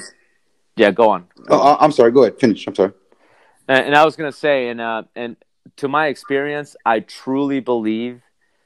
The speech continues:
Speaker 2: that, because I've seen both products, I truly believe that you could be successful with, uh, with both approaches. But it does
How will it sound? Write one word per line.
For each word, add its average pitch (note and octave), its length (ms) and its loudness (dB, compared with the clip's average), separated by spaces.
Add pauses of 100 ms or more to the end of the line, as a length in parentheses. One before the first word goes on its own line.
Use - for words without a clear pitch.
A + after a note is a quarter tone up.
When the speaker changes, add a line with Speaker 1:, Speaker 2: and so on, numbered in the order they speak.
(300)
Speaker 2:
that, G2 640 4 (420)
because A#2+ 400 -4
I've C3 160 2
seen C3+ 360 -10
both A#2 360 -2
products, - 680 -4 (720)
I G2+ 180 -2
truly B2+ 540 -2
believe A2 640 -4
that G2+ 160 2
you A2 200 0
could A#2+ 160 0
be A#2 100 0
successful A2 800 0
with, F#2+ 460 0 (640)
uh, F#2+ 240 4
with G2 200 -2
both A2+ 240 2
approaches. A2+ 760 -4 (800)
But A#2 200 4
it G#2 180 -2
does A#2+ 340 2